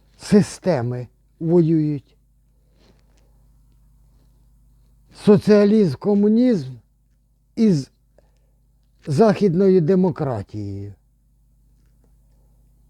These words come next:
Тут, щоб вирішити цей конфлікт, от Північна Корея і Південна Корея, він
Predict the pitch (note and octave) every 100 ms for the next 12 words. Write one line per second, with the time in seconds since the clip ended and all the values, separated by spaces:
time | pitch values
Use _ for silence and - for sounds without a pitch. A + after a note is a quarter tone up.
0 | _ _ _ _ _ - B3+ A#3+ - -
1 | _ _ _ _ _ _ _ _ - G3+
2 | E3+ D#3+ G#3 F3 B2 E3 D#3 D3+ E3 E3
3 | B2 D#3+ D3+ D#3 D#3 G#2 _ _ _ _
4 | _ _ _ _ _ _ _ _ _ -
5 | D#3 B2+ - _ _ _ - G3 G3+ G#3+
6 | C#3+ E3+ F3+ G3 F#3+ G#3 G3+ F#3 D#3+ -
7 | _ _ _ E3 C#3+ D#3+ C3 A#2+ B2 A2
8 | G#2+ A#2 G#2+ G#2+ G#2 _ _ _ _ _
9 | _ _ _ _ _ _ _ _ _ _
10 | _ - C#3 F3+ G3